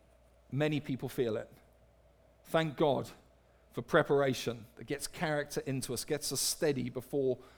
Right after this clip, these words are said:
we, we, 'cause, 'cause when you're at the top of the tree, you feel the wind. It's harder to stay stable. So ki-, kind is the Lord as he prepares us on the way up.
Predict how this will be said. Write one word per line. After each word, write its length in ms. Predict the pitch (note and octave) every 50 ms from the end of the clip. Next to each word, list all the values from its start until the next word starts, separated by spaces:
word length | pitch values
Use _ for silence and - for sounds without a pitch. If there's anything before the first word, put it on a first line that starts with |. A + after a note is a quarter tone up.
| - _ _
we, 200 | C3 C3 C3 -
we, 100 | C#3+ D3
'cause, 240 | - - F3 E3 - - - - - - _ _ - - _ _ _ _ - - - - - - -
'cause 140 | - F3 D3
when 160 | D#3+ G3+ A3+
you're 100 | A3+ G3+
at 80 | F#3+ -
the 60 | D#3
top 220 | - - F3 D#3
of 80 | F3 D3+
the 60 | C#3
tree, 260 | - - - E3 D3
you 160 | C3 C3 C3
feel 320 | B2 - - E3+ E3 D#3 C#3
the 80 | C3
wind. 420 | B2+ B2+ C3 B2+ A#2+ B2 B2 - - - - _ _ _ _ - - - - - _ _ _ -
It's 180 | D3 C#3 -
harder 320 | - F3 E3 D#3 D3+ D3 C#3
to 100 | C3+ C3
stay 260 | - - D3 C#3+ C3+
stable. 460 | - - - A#2+ A#2 A2 A#2 A#2 A2+ - _ _ _ _ - - _ - - - - _ _ _ _ _ _ _ _ _ _ _ _
So 260 | - - - C3+ B2+
ki-, 340 | A#2 - - F3+ - - C#3+ - - _ _
kind 500 | - - F3+ F3+ F3+ F3+ E3+ D#3 D3 - - - - - -
is 160 | - D3+ -
the 60 | - E3+
Lord 420 | D#3 D3+ C3+ B2 B2 A#2+ B2+ - -
as 120 | C3 -
he 100 | - C3
prepares 480 | - - - - D#3+ D3 C#3+ B2+ A#2 B2
us 120 | B2 -
on 120 | C#3 C3 B2+
the 60 | B2+
way 200 | A#2+ A#2+ A2+ A2+
up. 160 | A#2 A2 -